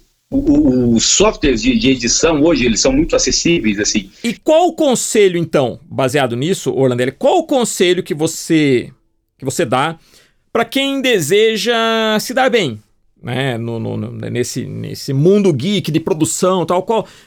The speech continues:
Speaker 2: De repente, tudo bem, a gente tem tudo isso daí, mas existe muita produção, tá se escoando muita coisa.
Speaker 1: E é o que é o grande, o, a grande pedra no sapato, que a gente fala, é, é muito mais fácil hoje você imprimir a revista do que você saber o que faz com ela, né?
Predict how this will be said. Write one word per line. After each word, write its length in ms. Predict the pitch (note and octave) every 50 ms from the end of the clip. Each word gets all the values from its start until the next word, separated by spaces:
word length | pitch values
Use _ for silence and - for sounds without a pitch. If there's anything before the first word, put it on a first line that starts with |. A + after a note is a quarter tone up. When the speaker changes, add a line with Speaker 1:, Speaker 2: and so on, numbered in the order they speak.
| _ _ -
Speaker 2:
De 80 | A3 A3+
repente, 360 | A#3 A3+ C4 D4 A#3 - -
tudo 160 | D#4+ D4+ D4
bem, 120 | A#3 G3+
a 20 | D#3+
gente 120 | D3+ E3
tem 120 | E3 G#3+ F#3+
tudo 180 | - A3+ G#3
isso 140 | A3 - -
daí, 100 | A3 A#3+
mas 160 | C4 A3 D#3+
existe 240 | D#3+ D3+ E3+ - B3
muita 180 | A#3+ C4+ - -
produção, 480 | - D#4+ - G4+ - - C#4 B3+ G#3
tá 140 | C3+ C3 B2+
se 140 | - - D#3+
escoando 340 | - - - G3+ G3 G3 G3+
muita 220 | A#3 B3 C4+ B3+
coisa. 420 | B3+ - A3+ A3+ G3 E3 E3 D#3+ - D3
Speaker 1:
E 80 | E3
é 40 | F#3+
o 140 | A3+ C4 -
que 240 | - - F#3+ G#3+ B3
é 40 |
o 100 | B3+ C4
grande, 300 | A3 A#3 A#3+ A#3+ A3 A3+ G#3 -
o, 440 | D3 D3+ D3+ D3 D3 D#3+ D3+ -
a 100 | D3 C#3
grande 260 | C3 C3+ D#3 E3+ E3 E3+
pedra 280 | - F3 E3+ F3 F3
no 80 | F3 D#3+
sapato, 500 | - E3 D3 - - C#3 A2 - - _
que 80 | -
a 40 | D3
gente 80 | D3 -
fala, 140 | C#3 B2+ B2
é, 220 | B2 A#2+ A#2+ A#2+ A#2
é 260 | A#2 G#2+ A2+ A#2+ B2+
muito 260 | B2+ C3 D3+ F3 - G3+
mais 200 | G3 G3 F#3 -
fácil 380 | - - D3 C3+ C3+ - - B2
hoje 220 | B2+ B2 A#2 A2
você 340 | A2 B2 A#2 - - C3+ C3
imprimir 580 | B2+ C#3 C#3+ - - D3+ C#3 B2+ B2 C3+ C#3+ C3+
a 40 | B2+
revista 500 | B2+ B2+ - A2 C#3 E3+ - - F#3+ F3+
do 100 | F3+ F#3+
que 120 | - G3
você 260 | F#3+ F#3+ F3 - F#3+
saber 240 | - - F3+ F3 F#3+
o 60 | F#3
que 80 | - -
faz 180 | - G3 - -
com 160 | - G#3+ G3+
ela, 240 | D3 D3 D3 C3 A#2+
né? 240 | B2+ - - F#3